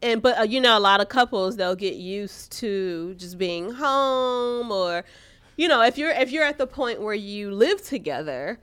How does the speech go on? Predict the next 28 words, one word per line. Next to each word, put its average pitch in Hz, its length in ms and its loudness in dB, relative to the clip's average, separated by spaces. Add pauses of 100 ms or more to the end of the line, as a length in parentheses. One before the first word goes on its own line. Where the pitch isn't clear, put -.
(240)
it's 196 300 -8
easy 233 420 0
to 170 120 -4
just 175 340 -12
be 156 160 -8
at 175 120 -6
home, 208 420 -2
watch 170 260 -4
a 190 40 -12
movie, 214 380 -4
gra-, 185 220 -2
you 285 140 -2
know, 254 180 4
do 240 180 -2
the 226 80 2
same 202 380 -2
shit - 400 -4
over 190 300 0
and 175 100 -2
over 170 220 -2
and 160 120 -4
over 269 300 2
again, 170 320 -4
and 175 80 -6
you 196 80 -8
forget 208 380 -6
to 170 120 -10
date, 180 360 -4